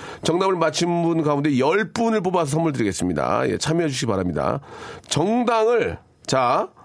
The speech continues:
여러분께 질문 드려요. 이거 선착순 열 분으로 갈까요? 그냥? 예, 아니에요? 예. 그거 하기 싫어요? 예.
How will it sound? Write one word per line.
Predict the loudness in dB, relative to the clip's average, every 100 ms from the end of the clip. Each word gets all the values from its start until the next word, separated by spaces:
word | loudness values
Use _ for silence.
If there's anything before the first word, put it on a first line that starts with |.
| -4
여러분께 | 0 0 0 -2
질문 | -2 -2 0
드려요. | 0 0 2 0
이거 | 0
선착순 | -2 0 -2 0 0
열 | 0 0
분으로 | -2 -2 0
갈까요? | -2 0 -2 -2
그냥? | -2 -2 -6 -20 _ _ _ -4
예, | -2 -2
아니에요? | -2 0 0 -4 _ _ _ -8 -2
예. | 0 2 0 -2 -6 -14 _ -20 -18 -18 -20 -20 -18
그거 | -6 -2
하기 | 0
싫어요? | 2 0 -2 _ _ _ -6 -2
예. | 0 0 -2